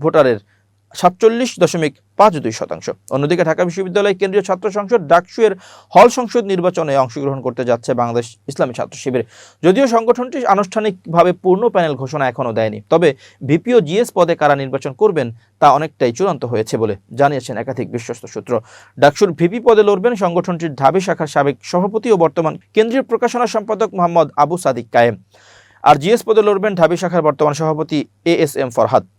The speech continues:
সোমবার এগারো আগস্ট ছাত্র শিবিরের একাধিক নেতা দ্য ঢাকা ডায়েরিকে এ তথ্য নিশ্চিত করেছেন। শিবিরের একাধিক সূত্র থেকে জানা যায়, মোট আঠাশটি পদের জন্য পূর্ণ প্যানেল ঘোষণা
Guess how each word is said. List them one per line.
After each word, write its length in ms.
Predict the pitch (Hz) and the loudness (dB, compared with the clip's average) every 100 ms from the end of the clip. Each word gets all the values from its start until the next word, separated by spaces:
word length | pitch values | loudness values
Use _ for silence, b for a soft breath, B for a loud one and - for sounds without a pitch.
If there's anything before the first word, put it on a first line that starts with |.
| - | -2
সোমবার 300 | 131 151 190 - b b b - | 0 4 4 2 b b b 4
এগারো 240 | 175 233 185 | 6 8 6
আগস্ট 180 | 139 - | 4 0
ছাত্র 180 | 151 160 147 | -2 -4 -4
শিবিরের 260 | 156 156 160 | 0 0 0
একাধিক 260 | 175 190 175 | -2 -4 -6
নেতা 160 | 165 151 127 | 0 2 4
দ্য 100 | 131 - - | 4 2 -8
ঢাকা 220 | 143 143 220 | -6 -2 0
ডায়েরিকে 360 | 180 151 135 127 113 | 2 0 0 -2 -2
এ 40 | 127 | -2
তথ্য 160 | 120 123 | -4 -4
নিশ্চিত 220 | 135 - 120 87 | -6 -8 -6 -4
করেছেন। 300 | 110 139 92 _ - | -4 -4 -8 _ -10
শিবিরের 320 | 135 139 156 151 | -6 0 0 0
একাধিক 260 | 147 160 175 | -2 -4 -6
সূত্র 180 | 185 185 202 | -8 -8 -8
থেকে 140 | 202 180 | -4 2
জানা 160 | 190 196 | 2 4
যায়, 140 | 143 117 b b 147 | 2 2 b b -2
মোট 120 | 165 - | 2 2
আঠাশটি 340 | 160 208 - 254 220 | 2 0 -2 -4 -2
পদের 220 | 190 185 | 0 0
জন্য 140 | 175 175 180 _ - | 0 -2 -6 _ -6
পূর্ণ 220 | 214 240 277 | -2 0 2
প্যানেল 200 | 190 170 135 | 2 2 -2
ঘোষণা 240 | 139 147 | -6 -6